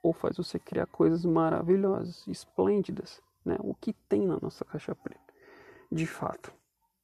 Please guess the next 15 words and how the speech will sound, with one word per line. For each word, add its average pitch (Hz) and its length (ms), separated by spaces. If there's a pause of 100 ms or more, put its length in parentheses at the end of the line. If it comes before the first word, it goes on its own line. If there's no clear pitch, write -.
(340)
certo? 151 420
Um 165 360
filme 143 600 (220)
aí 185 140
da 151 100
Netflix 139 680
do, 147 260
dos 143 220
últimos 165 400
dias, 180 380 (760)
né? 170 220 (880)
Sobre - 280
a 139 40
Cela - 280
sete - 560